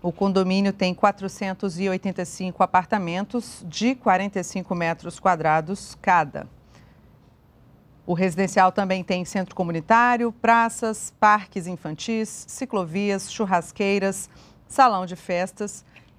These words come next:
e quadra de esportes. Aí nas imagens você vê a presidenta Dilma Rousseff com a família beneficiada, a dona desse apartamento que ela visitou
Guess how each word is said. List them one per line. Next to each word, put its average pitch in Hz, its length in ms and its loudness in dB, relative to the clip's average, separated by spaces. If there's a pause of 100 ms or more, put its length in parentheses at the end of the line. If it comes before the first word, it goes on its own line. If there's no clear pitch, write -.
e 277 140 -2
quadra 190 580 0
de 175 320 -8
esportes. - 880 -8 (540)
Aí 180 80 -8
nas 185 140 -4
imagens 247 380 2
você 254 200 -4
vê 226 100 0
a 208 40 0
presidenta 185 400 -4
Dilma 180 180 -4
Rousseff 208 380 -2
com - 80 0
a 262 80 4
família 196 460 0
beneficiada, 170 960 0
a 160 80 -8
dona 196 400 0
desse 180 200 -4
apartamento 165 720 -2 (540)
que 185 120 -2
ela 170 200 4
visitou 208 680 0